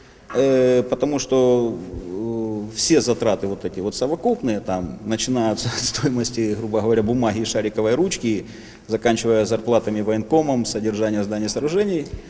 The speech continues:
Вот эта совокупная стоимость, э,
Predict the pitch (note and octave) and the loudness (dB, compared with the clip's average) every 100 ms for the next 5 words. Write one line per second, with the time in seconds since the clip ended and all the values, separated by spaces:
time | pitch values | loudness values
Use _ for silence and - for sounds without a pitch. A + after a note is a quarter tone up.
0 | - - B2+ - A2+ - B2+ C3 B2+ A2 | -10 -2 2 2 2 2 2 2 0 2
1 | A2 G#2+ - C4 G#3+ B2+ - - A2+ A2+ | 0 2 4 6 6 4 2 0 0 4
2 | A2+ A2 G#2+ G#2+ G2+ | 4 4 4 2 0